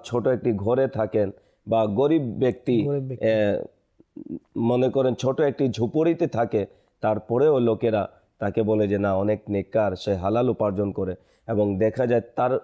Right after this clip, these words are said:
Speaker 1: যে উপার্জন করে, হালাল উপার্জন করে, তার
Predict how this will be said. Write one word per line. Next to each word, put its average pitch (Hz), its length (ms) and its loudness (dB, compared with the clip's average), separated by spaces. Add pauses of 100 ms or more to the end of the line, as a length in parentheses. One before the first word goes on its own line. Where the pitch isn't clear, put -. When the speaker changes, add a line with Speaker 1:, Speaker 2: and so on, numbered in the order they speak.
(260)
Speaker 1:
যে 113 160 0
উপার্জন 151 720 0
করে, 143 220 2
হালাল 123 400 0
উপার্জন 123 420 0
করে, 107 240 2 (480)
তার 120 220 2